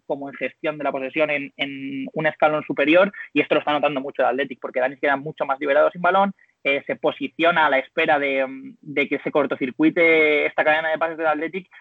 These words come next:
para poder saltar rápido. Luego, además, Unai cierra muy bien con él, las bandas trabajan mucho y es un equipo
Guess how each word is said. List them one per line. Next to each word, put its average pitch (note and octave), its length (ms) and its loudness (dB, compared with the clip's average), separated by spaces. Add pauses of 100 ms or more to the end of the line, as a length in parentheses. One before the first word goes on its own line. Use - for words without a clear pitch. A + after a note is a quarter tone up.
(120)
para D3 160 2
poder C#3 240 -2
saltar C#3+ 360 -2
rápido. D3 320 0
Luego, B2+ 240 -8
además, C3+ 220 -8 (140)
Unai D3 360 -10 (300)
cierra E3+ 260 0
muy D3 140 -10
bien E3 160 -16
con G#3+ 160 -2
él, A#3 180 0
las D#3+ 140 0
bandas D3+ 240 -6
trabajan C#3 340 -6
mucho G#3 240 -6
y D3 120 0
es C3+ 60 -10
un C#3 100 -14
equipo C#3 300 -4